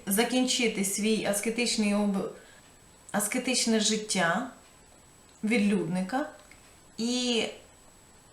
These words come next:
будувати довгострокові відносини.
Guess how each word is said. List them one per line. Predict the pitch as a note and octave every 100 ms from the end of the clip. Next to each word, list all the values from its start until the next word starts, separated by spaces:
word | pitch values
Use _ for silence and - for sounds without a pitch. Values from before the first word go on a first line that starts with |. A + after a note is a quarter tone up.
| - - -
будувати | G#3 A3+ A#3 G#3 A3 C#4+ D4
довгострокові | A#3 A3 G#3+ A3 - B3 B3+
відносини. | A#3+ A3+ A3 E3 -